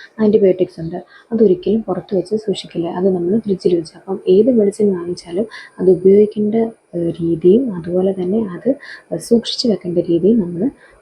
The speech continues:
ആ, ശ്രദ്ധിക്കേണ്ടതായിട്ടുണ്ട്. അല്ലെങ്കിൽ നമുക്കതിൻ്റെ കറക്റ്റായിട്ടുള്ള എഫക്റ്റ് കിട്ടത്തില്ല. അപ്പം അത് നമ്മൾ സൂക്ഷിക്കണം. നമ്മൾ വിചാരിക്കും നമ്മൾ ക്ലീൻ ചെയ്യുന്ന, ആ, സാധനങ്ങൾക്ക് എക്സ്പയറി ഡേറ്റിൻ്റെ ആവശ്യമുണ്ടോ എന്ന്. പക്ഷേ അതിലും ഉണ്ട്. ആ,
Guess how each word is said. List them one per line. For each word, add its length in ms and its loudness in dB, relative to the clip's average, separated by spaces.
ആ, 320 -2
ശ്രദ്ധിക്കേണ്ടതായിട്ടുണ്ട്. 1080 -2
അല്ലെങ്കിൽ 580 2
നമുക്കതിൻ്റെ 680 0
കറക്റ്റായിട്ടുള്ള 640 0
എഫക്റ്റ് 380 -2
കിട്ടത്തില്ല. 640 -2
അപ്പം 220 -10
അത് 220 -4
നമ്മൾ 260 0
സൂക്ഷിക്കണം. 640 -4
നമ്മൾ 260 6
വിചാരിക്കും 580 2
നമ്മൾ 220 2
ക്ലീൻ 360 2
ചെയ്യുന്ന, 520 2
ആ, 220 -6
സാധനങ്ങൾക്ക് 720 -2
എക്സ്പയറി 380 0
ഡേറ്റിൻ്റെ 340 2
ആവശ്യമുണ്ടോ 600 -6
എന്ന്. 120 -6
പക്ഷേ 340 -6
അതിലും 420 4
ഉണ്ട്. 180 -2
ആ, 140 -6